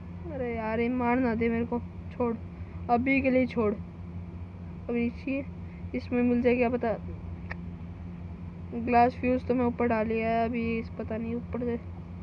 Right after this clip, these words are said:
अरे यहाँ पे भी कुछ नहीं पड़ा, अब कहीं तो मिल जाए कुछ। ये मैंने check कर लिया था, खाली पड़ा है, कुछ नहीं है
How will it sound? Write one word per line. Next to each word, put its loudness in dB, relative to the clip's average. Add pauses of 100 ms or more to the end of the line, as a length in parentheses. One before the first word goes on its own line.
(580)
अरे -6 (480)
यहाँ 0
पे 0
भी 0
कुछ -2
नहीं 0
पड़ा, 0 (540)
अब 4
कहीं 6
तो 4
मिल 4
जाए 6
कुछ। 4 (1200)
ये 2
मैंने 2 (180)
check 2
कर -2
लिया 2
था, -4
खाली 0
पड़ा 0
है, -4 (960)
कुछ -4
नहीं 0
है -4